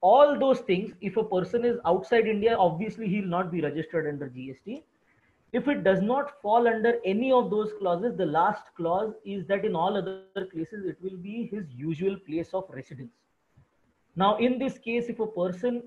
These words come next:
is residing in U K,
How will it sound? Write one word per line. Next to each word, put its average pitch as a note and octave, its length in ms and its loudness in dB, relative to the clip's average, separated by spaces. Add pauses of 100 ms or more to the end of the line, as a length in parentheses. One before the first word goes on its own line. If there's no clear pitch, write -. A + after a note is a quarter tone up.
is A3 400 -6 (720)
residing G#3 760 2
in A3 180 0
U F3+ 280 -2
K, D#3+ 340 -4